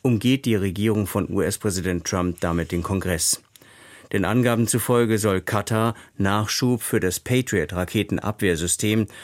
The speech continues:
für rund vier Milliarden Dollar erhalten. Die anderen Verbündeten sollen mit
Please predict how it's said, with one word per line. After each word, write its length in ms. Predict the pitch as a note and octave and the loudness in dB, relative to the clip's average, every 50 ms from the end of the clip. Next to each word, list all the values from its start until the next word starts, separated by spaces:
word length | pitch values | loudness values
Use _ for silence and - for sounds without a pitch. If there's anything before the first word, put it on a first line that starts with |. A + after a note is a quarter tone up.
| - - - - | -20 -20 -20 -16
für 180 | - - B2 A2 | -4 0 2 2
rund 320 | G#2+ G#2 G#2 G#2 G#2 G2+ | 4 4 4 4 2 0
vier 280 | - - - C3+ B2 G#2+ | -2 0 2 2 4 4
Milliarden 440 | G#2 F#2+ E2+ F2+ E2+ D#2+ - F2+ E2 | 4 2 2 2 0 0 -2 -2 -2
Dollar 260 | F#2+ F2+ E2+ E2+ D2+ | 0 0 0 0 0
erhalten. 540 | C#2+ D#2+ D#2+ F#2 F#2 F2 - A2+ F#2+ D#2+ - - - - - - - - - | -2 -2 -2 -2 -2 0 0 -2 -2 -2 -4 -12 -20 -20 -20 -20 -10 -2 -2
Die 80 | A2 | 0
anderen 320 | G#2 B2 C#3 C#3 C3+ D3 C3+ | 2 4 4 4 4 2 4
Verbündeten 640 | - D#3+ C#3 C#3 D3 D3 D#3+ D#3 - E3+ E3+ D#3 | 2 2 4 4 4 4 2 2 4 4 4 4
sollen 340 | C#3 C#3 C3 B2+ B2+ B2+ B2 | 6 4 4 4 4 4 4
mit 160 | A#2+ A#2+ | 2 2